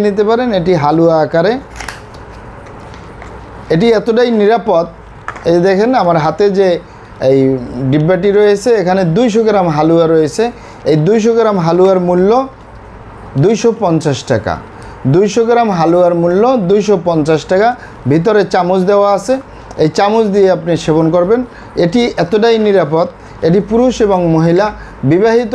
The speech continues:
ও অবিবাহিত, দেশে এবং প্রবাসে সকলে সেবন করতে পারে। কোনো সাইড এফেক্ট নেই, কোনো পার্শ্ব প্রতিক্রিয়া নেই। আলহামদুলিল্লাহ, আমি দীর্ঘদিন পেশেন্টদেরকে দিয়ে আসতেছি যৌন দুর্বলতার জন্য, ধাতু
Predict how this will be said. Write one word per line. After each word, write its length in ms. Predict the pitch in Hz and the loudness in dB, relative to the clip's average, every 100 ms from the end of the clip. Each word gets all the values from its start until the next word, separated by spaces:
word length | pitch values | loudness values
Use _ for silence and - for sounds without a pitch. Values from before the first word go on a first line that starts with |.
| 226 | 0
ও 20 | 175 | 2
অবিবাহিত, 500 | 165 160 165 165 170 214 220 - - 139 | 2 2 2 0 0 -2 -2 -14 -4 0
দেশে 240 | 185 185 226 | 0 2 2
এবং 140 | 214 202 185 | 2 0 -2
প্রবাসে 460 | 180 165 151 - 104 - - - - | 0 0 0 -2 -6 -6 -14 -20 -6
সকলে 320 | 190 196 240 220 - | -4 0 0 0 0
সেবন 240 | 156 147 135 | 0 0 0
করতে 200 | 127 117 107 | -2 0 0
পারে। 160 | 101 82 - - - | -2 -4 -10 -10 -2
কোনো 140 | 202 233 - | 0 0 0
সাইড 180 | 170 165 | 0 0
এফেক্ট 240 | 170 175 202 214 | 0 -2 -2 -2
নেই, 100 | 233 - - - - | -2 -6 -18 -10 -2
কোনো 160 | 214 226 - | 0 0 0
পার্শ্ব 260 | 180 165 165 | -2 0 -2
প্রতিক্রিয়া 460 | 156 147 - 156 160 | 0 -2 -2 0 0
নেই। 100 | 214 240 - - 123 | 0 -4 -8 -8 -2
আলহামদুলিল্লাহ, 840 | 151 - 220 202 160 139 123 110 92 - - - - - - - - - - - - 165 | -2 0 0 2 2 2 2 0 -2 -8 -12 -14 -14 -18 -18 -16 -16 -18 -18 -18 -4 0
আমি 180 | 220 208 202 170 151 | 2 0 -2 -2 2
দীর্ঘদিন 540 | 185 190 185 220 254 247 - | 2 2 2 2 2 0 -2
পেশেন্টদেরকে 560 | 185 170 208 202 202 185 160 | -4 0 0 2 2 2 2
দিয়ে 140 | 160 143 | 2 2
আসতেছি 420 | 131 - 127 - 185 190 - - - 123 | 0 -4 -6 -2 -4 -6 -16 -14 -2 0
যৌন 220 | 170 202 220 196 | 2 2 2 2
দুর্বলতার 540 | 214 214 208 202 214 202 | 2 2 2 2 0 0
জন্য, 160 | 220 240 254 - - 113 123 | 0 -2 -4 -16 -10 -4 0
ধাতু 220 | 160 | 0